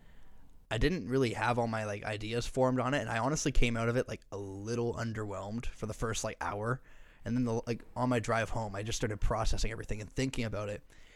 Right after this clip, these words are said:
and realizing that this movie works so well because it's kind of, like, it's like a unity of, like, all his other movies. Like, there's pieces of My Neighbor Totoro in there. There's pieces of Spirited Away in there.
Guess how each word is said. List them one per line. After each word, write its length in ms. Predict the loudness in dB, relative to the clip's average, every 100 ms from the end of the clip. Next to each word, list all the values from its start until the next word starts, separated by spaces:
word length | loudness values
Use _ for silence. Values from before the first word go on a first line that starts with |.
| -12
and 160 | -4 0
realizing 420 | 4 4 4 2
that 100 | 0
this 160 | 0 0
movie 280 | 2 2 0
works 320 | -2 -2 -2
so 160 | -2
well 220 | -2 -2 -4
because 240 | -2 -2
it's 160 | -2 4
kind 300 | 4 6 6
of, 260 | 4 -2 -14 -18 -20 -20 -20 -18 -20 -18 -16 -16 0
like, 200 | 2 2
it's 160 | 2
like 100 | 4
a 60 | 4
unity 540 | 2 0 0 0 -4 -4
of, 100 | -4
like, 140 | -4
all 200 | -2 0
his 120 | 0
other 160 | -2 -4
movies. 320 | -8 -10 -10
Like, 80 | -4
there's 160 | -4 8
pieces 400 | 10 10 2 -2
of 140 | -2
My 140 | -4
Neighbor 200 | -4 -4
Totoro 420 | 2 2 4 2 0
in 100 | -2
there. 280 | -2 -2
There's 160 | -4 -2
pieces 320 | -2 -2 -4
of 80 | -8
Spirited 320 | -6 -6 -6
Away 200 | -6 -4
in 80 | -4
there. 240 | -4 -6